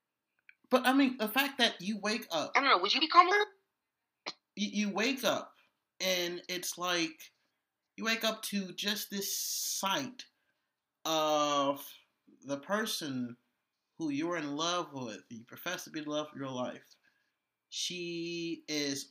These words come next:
Speaker 1: O D'd, so you say, and she is not responsive. And again,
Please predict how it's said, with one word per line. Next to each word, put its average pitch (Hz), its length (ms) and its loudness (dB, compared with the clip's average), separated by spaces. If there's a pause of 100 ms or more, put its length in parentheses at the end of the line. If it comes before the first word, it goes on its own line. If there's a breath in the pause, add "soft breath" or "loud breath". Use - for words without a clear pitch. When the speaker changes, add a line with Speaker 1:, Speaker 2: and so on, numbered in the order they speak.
Speaker 1:
O 156 300 -2
D'd, 139 560 -6 (760)
so - 160 -8
you 117 220 -8
say, 120 540 -8 (580)
and 143 180 -4
she 170 240 -2
is 143 160 -4
not 160 440 -4
responsive. 151 760 -6 (960)
And 135 1300 -2 (1400)
again, 202 320 0